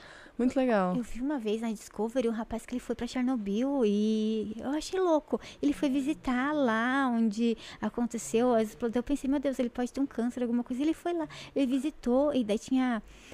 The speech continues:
Speaker 2: é, res-, é, não é medicamento, é, coisas de hospital lá embaixo, sabe?
Speaker 1: É um lugar que eu adoraria visitar, mas eu não queria voltar com a radiação que deve ficar lá, né?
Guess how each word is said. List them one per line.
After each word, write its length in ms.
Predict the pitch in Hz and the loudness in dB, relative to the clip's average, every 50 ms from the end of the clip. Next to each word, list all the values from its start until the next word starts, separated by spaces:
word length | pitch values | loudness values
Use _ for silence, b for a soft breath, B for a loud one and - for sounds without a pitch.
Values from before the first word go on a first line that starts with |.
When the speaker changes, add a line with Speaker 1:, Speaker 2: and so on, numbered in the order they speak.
| B B B - | B B B -2
Speaker 2:
é, 260 | - 196 220 220 214 220 208 202 | 0 0 2 2 2 0 0 0
res-, 360 | 202 208 208 220 240 254 233 233 226 214 202 | 0 2 2 2 2 0 -2 -2 -4 -4 -2
é, 400 | - 196 196 208 202 202 202 202 | -2 -2 -2 0 0 0 0 0
não 100 | 226 294 | 0 0
é 40 | 440 | 0
medicamento, 400 | 508 381 - - 285 247 220 - | -2 -4 -2 0 0 0 0 0
é, 580 | 214 214 208 196 202 202 196 190 196 190 185 190 190 185 185 - B B B B B B B B B - | 0 0 0 0 0 0 0 0 -2 -2 -2 -2 -4 -6 -8 -10 B B B B B B B B B -2
coisas 340 | - 311 311 - 277 262 226 214 | 2 2 2 4 2 0 0 0
de 80 | 240 | -2
hospital 840 | 240 - - - 294 - - 226 175 185 196 214 233 254 262 254 233 | -4 -4 -4 -8 -8 -6 -8 -8 -6 -4 0 2 4 4 6 6 4
lá 80 | 214 | 4
embaixo, 640 | 208 214 208 196 196 202 214 240 269 285 269 - 226 | 2 0 0 -2 -2 -2 -2 -2 -2 -2 -4 -4 -10
sabe? 380 | - - 285 294 277 247 262 - B B B | -8 -6 -4 -4 -2 -2 -2 -4 B B B
Speaker 1:
É 120 | 165 185 | 0 0
um 120 | 196 214 233 | 2 4 4
lugar 280 | 254 247 240 240 254 | 4 4 4 4 4
que 80 | 247 285 | 4 2
eu 40 | 262 | 4
adoraria 500 | 226 254 269 269 247 226 220 220 233 240 | 6 6 8 8 8 6 6 4 4 2
visitar, 480 | 254 269 339 349 - - 262 220 208 | 2 0 0 -2 0 0 2 2 2
mas 160 | 196 196 196 | 2 2 0
eu 80 | 185 190 | 2 2
não 80 | 214 208 | 0 2
queria 260 | - 233 220 226 226 | 2 4 6 6 6
voltar 460 | 202 233 254 254 240 - 233 220 220 | 8 6 4 4 4 4 4 4 4
com 80 | 269 254 | 4 0
a 40 | 226 | 2
radiação 760 | 233 240 202 208 247 233 220 - - - - 214 220 247 262 | 4 2 4 4 4 2 2 0 -2 0 2 2 2 2 2
que 140 | - 294 | 0 4
deve 260 | 233 262 269 247 262 269 | 4 4 4 6 4 2
ficar 360 | - - 285 - - 311 330 | 2 0 0 2 4 6 8
lá, 260 | 311 254 196 170 165 | 8 8 8 6 6
né? 180 | 165 170 165 | 4 2 -2